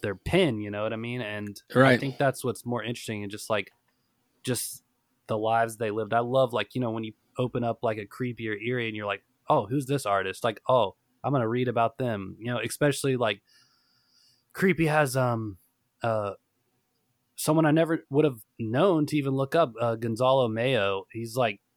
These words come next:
Speaker 1: just such a badass artist. He did, um, El Cid and, like, just su-, it's, like, s-, fantasy, sword and
Speaker 2: Mm-hmm.
Speaker 1: sorcery, you know, swashbuckling shit. Um, it's just got so much, like,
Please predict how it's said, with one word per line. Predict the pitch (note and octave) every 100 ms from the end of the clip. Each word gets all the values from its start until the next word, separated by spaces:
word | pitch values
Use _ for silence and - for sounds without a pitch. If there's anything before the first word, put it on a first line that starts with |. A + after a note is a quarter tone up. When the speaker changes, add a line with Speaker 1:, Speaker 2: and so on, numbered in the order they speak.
| _
Speaker 1:
just | - A2+ - - _ _ -
such | D#3+ D#3+
a | A2+
badass | F#2+ A#2+ C3 C3 B2+
artist. | A#2 A#2+ A#2 A#2 -
He | A#2+
did, | A2+ A#2 A2+ A2
um, | G#2+ G#2+ G#2 G2
El | A2+
Cid | A2+ - A#2 A2+ A2
and, | G#2 G#2 G2+ G2
like, | G2+ F#2+ - _ _ _ _ -
just | B2 -
su-, | C#3 C3+
it's, | C#3
like, | -
s-, | - - - -
fantasy, | B2+ B2+ B2+ - A#2+ A#2 A2+
sword | - B2 A#2
and | G#2 A#2
Speaker 2:
Mm-hmm. | C#3+ D3+ C3
Speaker 1:
sorcery, | A2+ A2 G#2+
you | A2
know, | G#2+
swashbuckling | G#2 - A#2+ A#2 - A#2 - A#2 A2
shit. | - A#2 A2 - _ _ _ -
Um, | B2 A2 G#2 - _ _ _ _ _
it's | C#3+
just | - C#3+
got | D3+ A#2
so | - - D3+
much, | B2+ G#2+ -
like, | F#2+ F2